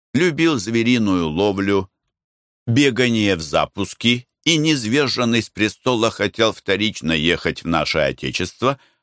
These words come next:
но был пойман и замучен в Константинополе. Ростислав в одна тысяча сто шестидесятом году призвал из Греции нового митрополита Феодора, умершего через три года.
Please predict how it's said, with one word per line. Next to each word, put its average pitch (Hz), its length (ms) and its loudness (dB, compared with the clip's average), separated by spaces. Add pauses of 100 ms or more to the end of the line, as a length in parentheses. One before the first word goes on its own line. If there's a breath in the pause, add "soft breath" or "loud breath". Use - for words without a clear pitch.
но 139 180 2
был 156 240 0
пойман 151 460 0
и 123 140 0
замучен 101 640 -2
в - 100 -20
Константинополе. 82 1080 -2 (720)
Ростислав 113 800 0
в - 80 -6
одна 92 280 0
тысяча 80 540 -2
сто - 280 -2
шестидесятом 76 920 -4
году 71 380 -4 (380 soft breath)
призвал 147 500 0
из 131 140 -2
Греции 123 640 0
нового 101 500 0
митрополита 85 840 -2
Феодора, 82 760 0 (160 soft breath)
умершего 104 760 0
через 90 380 -2
три 85 240 -4
года. 76 400 -2